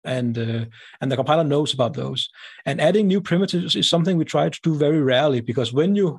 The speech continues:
add a new primitive, you need to, it, take, you need to worry about how it interacts with everything else. I mean, you have an, a, a combinatorial problem here. It's not like an interpreter where if you can, if you add a, a new thing, you just have to make that thing run fast in isolation.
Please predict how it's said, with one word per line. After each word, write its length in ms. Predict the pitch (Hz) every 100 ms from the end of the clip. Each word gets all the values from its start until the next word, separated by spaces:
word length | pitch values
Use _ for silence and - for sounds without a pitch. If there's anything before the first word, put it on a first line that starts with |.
| -
add 180 | 151 147
a 40 | 143
new 140 | 139
primitive, 400 | 135 151 170 123
you 60 | 123
need 160 | 143
to, 160 | 170 160
it, 240 | 190 190 _ _
take, 380 | - 143 123 -
you 220 | 170 139
need 100 | 160
to 260 | 175 143 127 - - -
worry 280 | 131 131 160
about 200 | 135 135
how 100 | 135
it 60 | 135
interacts 400 | 147 143 139 160
with 80 |
everything 260 | 151 151 135
else. 380 | 113 113 - -
I 40 | -
mean, 140 | 101
you 100 | 143
have 160 | 127 135
an, 200 | 127 127
a, 1120 | 123 117 117 120 120 117 - _ _ _ 160
a 240 | 139 - - -
combinatorial 680 | 127 120 117 135 135 120 113
problem 340 | 135 135 117
here. 240 | 120 135 - - -
It's 100 | -
not 120 | 185
like 120 | 185 180
an 80 |
interpreter 500 | 139 - 165 170 131
where 160 | 117 127
if 80 | 123
you 160 | 120 -
can, 120 | 139
if 300 | 135 165 131
you 60 | 135
add 160 | 151
a, 200 | 147 127
a 40 | 127
new 180 | 131 127
thing, 360 | 143 165 214 - - - -
you 100 | 143
just 140 | 165
have 100 | 165
to 80 | 170
make 140 | 131
that 200 | 147 -
thing 160 | 151 143
run 140 | 131
fast 300 | 117 123 120
in 40 | 120
isolation. 560 | 95 131 120 - 131